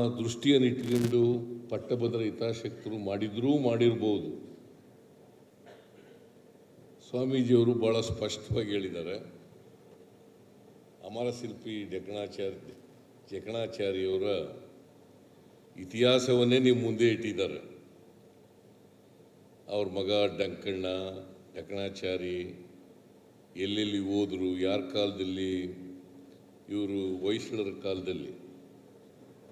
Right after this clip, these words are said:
ಡಕಣಾಚಾರ್ಯವರು ಅನೇಕ ಅವರು ದೇವಾಲಯಗಳನ್ನು ನಿರ್ಮಿಸ್ತಾ ಇದ್ರು ಹಿಂದಿನವರು. ಜೈನ ದೊರೆಯವರು ಹೊಯ್ಸಳ ಎಂಥದ್ದು ವಿಷ್ಣುವರ್ಧನ, ಬಿಟ್ಟಿ ದೇವ,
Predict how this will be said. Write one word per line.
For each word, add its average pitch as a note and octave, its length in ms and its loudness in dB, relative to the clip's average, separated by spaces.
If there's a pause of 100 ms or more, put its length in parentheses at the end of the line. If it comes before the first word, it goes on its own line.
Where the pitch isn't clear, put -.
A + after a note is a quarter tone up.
(140)
ಡಕಣಾಚಾರ್ಯವರು F#2 1200 -4 (960)
ಅನೇಕ B2+ 640 4
ಅವರು A#2 380 4 (440)
ದೇವಾಲಯಗಳನ್ನು A#2 600 6
ನಿರ್ಮಿಸ್ತಾ A#2+ 460 2
ಇದ್ರು G2 240 4
ಹಿಂದಿನವರು. F2+ 720 -2 (1040)
ಜೈನ A2+ 260 4
ದೊರೆಯವರು G2+ 760 0
ಹೊಯ್ಸಳ F#2+ 420 -6 (640)
ಎಂಥದ್ದು F#2 420 -6
ವಿಷ್ಣುವರ್ಧನ, G2 720 -4 (2000)
ಬಿಟ್ಟಿ G#2 380 -4
ದೇವ, G#2 200 4